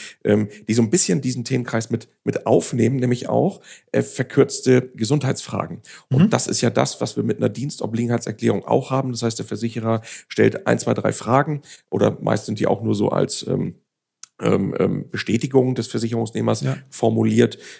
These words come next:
Speaker 1: Ähm, ich bestätige, dass ich vierzehn Tage nicht krank war und so weiter, wie du gerade auch sagtest. Ähm, und hier zum Beispiel das O L G Karlsruhe, ähm, bei einem Fall, ähm, der, der Mensch hatte M S und das war dem auch vorher schon klar, ähm, dass der
Speaker 2: Mhm.
Speaker 1: M S hatte. Es war dem bekannt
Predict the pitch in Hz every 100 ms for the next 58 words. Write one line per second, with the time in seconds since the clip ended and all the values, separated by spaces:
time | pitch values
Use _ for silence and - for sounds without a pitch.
0 | - 113 110 107 - 104 - - - 127
1 | - 113 101 101 - 104 107 98 107 98
2 | 110 131 127 104 117 101 127 139 113 92
3 | 90 - 110 113 127 135 - - - -
4 | - 117 113 110 - - 110 - 165 -
5 | 131 127 117 113 - 123 117 113 113 113
6 | 135 - 127 147 151 147 - - 117 117
7 | 117 - 117 113 110 - 117 113 123 123
8 | - 113 110 110 107 110 107 110 110 107
9 | 104 107 110 110 107 - - - - -
10 | - - - _ - - - 110 110 -
11 | 104 110 113 143 - - 139 139 151 151
12 | - 110 101 87 - - 98 95 123 135
13 | 190 107 - - - - 107 117 113 -
14 | 110 180